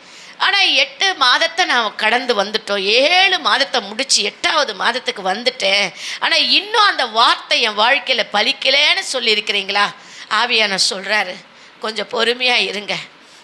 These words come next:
கண்டிப்பா ஏற்ற வேளையில அந்த வார்த்தை உங்க வாழ்க்கையில பலிக்கும்."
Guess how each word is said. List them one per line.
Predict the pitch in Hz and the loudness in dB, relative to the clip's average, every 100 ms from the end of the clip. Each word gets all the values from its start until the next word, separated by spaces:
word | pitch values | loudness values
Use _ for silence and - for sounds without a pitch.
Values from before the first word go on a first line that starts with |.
| - | -8
கண்டிப்பா | 208 208 254 339 349 - 208 185 160 - - | -2 -2 -2 0 0 0 -2 -2 -6 -16 -6
ஏற்ற | 208 214 240 294 294 302 240 | 0 2 4 2 0 -2 0
வேளையில | 190 220 202 190 180 160 - | 2 2 2 0 -2 -4 -10
அந்த | - 190 185 | -8 -4 -2
வார்த்தை | 180 220 294 - - 214 | 2 2 2 -2 -4 -4
உங்க | 190 185 | -4 -6
வாழ்க்கையில | 180 190 220 - 190 185 | -2 0 0 -2 -6 -4
பலிக்கும்." | 180 190 - 208 | -4 -4 -4 -8